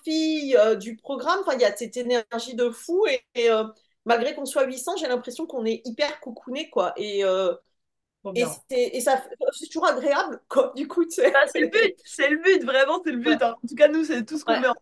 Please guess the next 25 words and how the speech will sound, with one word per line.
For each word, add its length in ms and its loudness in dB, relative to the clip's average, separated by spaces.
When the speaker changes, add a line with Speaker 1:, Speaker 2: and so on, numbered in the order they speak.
Speaker 2:
œuvre 180 4
au 100 0
quotidien 640 -2
pour 180 -16
que, 180 -4
bah, 360 8
encore 300 4
une 120 -2
fois, 160 2
plus 240 -2
le 60 -8
nombre 340 2
de 160 -2
clientes 440 -6
augmente, 340 0
moins 420 4
vous, 340 6
vous 140 -12
vous 120 -14
rendiez 460 -2
compte, 360 0
en 80 2
fait, 200 2
du 180 -4
nombre, 360 -2